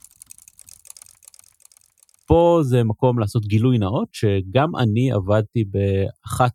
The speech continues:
מחברות הפרסום המקוון המצליחות יותר דווקא, אה, אבל עדיין, על זה השחטתי את זמני במשך, אה, מספר שנים.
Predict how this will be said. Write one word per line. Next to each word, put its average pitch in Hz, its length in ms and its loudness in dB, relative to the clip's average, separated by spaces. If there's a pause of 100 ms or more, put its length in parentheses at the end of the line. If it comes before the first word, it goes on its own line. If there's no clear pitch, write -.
מחברות 101 520 -2
הפרסום 95 880 -2
המקוון 107 500 -2
המצליחות 110 640 -4
יותר 95 220 -6
דווקא, - 320 -8 (800)
אה, 107 360 2
אבל 123 180 0
עדיין, 233 300 -2 (420)
על 123 100 2
זה 180 520 2 (200)
השחטתי 123 680 0
את 101 80 -2
זמני 107 440 -2
במשך, 101 460 -4 (160)
אה, 92 500 -4 (480)
מספר 90 360 -6
שנים. 82 320 -6